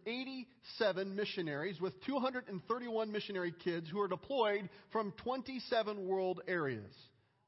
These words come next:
Now, that was a statistic, uh, a couple weeks ago when I was pulling this information, but it's been updated, and so that is what's on the screen, but that's not the truth anymore. It's over seven hundred missionaries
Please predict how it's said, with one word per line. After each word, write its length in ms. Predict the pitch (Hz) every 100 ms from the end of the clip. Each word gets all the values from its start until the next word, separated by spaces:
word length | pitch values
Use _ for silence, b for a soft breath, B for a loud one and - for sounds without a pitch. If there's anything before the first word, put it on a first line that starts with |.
| -
Now, 80 |
that 160 | 160 180
was 100 | 190
a 80 | 180
statistic, 520 | - 165 202 196 202 - B B B
uh, 80 | 165
a 60 | 156
couple 260 | 196 185 180
weeks 200 | 214 -
ago 200 | 165 180
when 120 | 170
I 40 |
was 100 | 165 -
pulling 180 | 185 170
this 140 | 160
information, 480 | 175 170 175 185 208
but 120 | 185
it's 100 | 180
been 160 | - 185
updated, 560 | 165 - 202 175 190
and 120 | 185 175
so 160 | 190 170
that 220 | 170 214 -
is 180 | 180 143
what's 180 | 160 160
on 140 | - 151
the 60 |
screen, 420 | 135 - 214 170
but 100 | 170
that's 240 | 143 175 -
not 240 | 170 160 170 170
the 80 | 185
truth 280 | 233 202 131 151
anymore. 460 | 131 131 139 190 202 B
It's 140 | 196 202
over 240 | 226 220 226
seven 380 | - 269 262
hundred 720 | 254 - 285 339 302 233 165 B B
missionaries 800 | 175 185 - 180 156 151 208 240